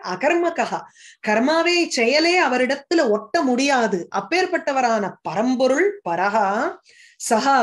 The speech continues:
பகவான், அந்த பகவத் ஸ்வரூபமானது இப்ப என்ன பண்றது?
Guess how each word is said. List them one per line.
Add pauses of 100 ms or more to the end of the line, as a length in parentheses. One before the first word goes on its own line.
பகவான், (400)
அந்த
பகவத்
ஸ்வரூபமானது (440)
இப்ப
என்ன
பண்றது?